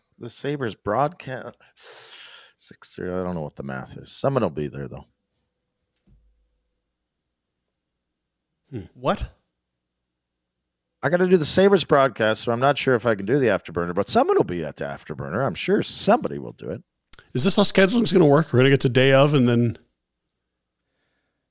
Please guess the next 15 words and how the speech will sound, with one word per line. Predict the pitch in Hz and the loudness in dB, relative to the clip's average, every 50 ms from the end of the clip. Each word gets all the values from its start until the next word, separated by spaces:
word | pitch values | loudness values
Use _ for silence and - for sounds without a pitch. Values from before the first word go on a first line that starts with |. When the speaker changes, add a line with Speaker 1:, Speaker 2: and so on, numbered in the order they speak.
| _ _ _ _ _ 202 | _ _ _ _ _ 0
Speaker 3:
No, | 208 233 208 170 | 2 4 4 6
what | 147 170 196 190 | 6 4 4 2
it's | 165 - | 2 0
going | 190 180 160 147 | 0 2 2 2
to | |
be | 113 170 170 160 147 | 2 2 2 2 2
is | 139 131 | 0 0
just | 143 135 120 - - | -2 -2 -4 -4 -4
Rhett's | 123 127 135 135 131 - | -2 0 2 2 2 2
Speaker 1:
Yeah. | - 131 | 0 0
Speaker 3:
not | 123 120 - | 0 0 -2
going | 127 123 117 110 | -4 -4 -4 -6
to | 107 | -6
do | 110 131 139 139 131 | -4 -2 -2 -2 -2
them, | 104 104 87 92 92 | -4 -8 -14 -16 -20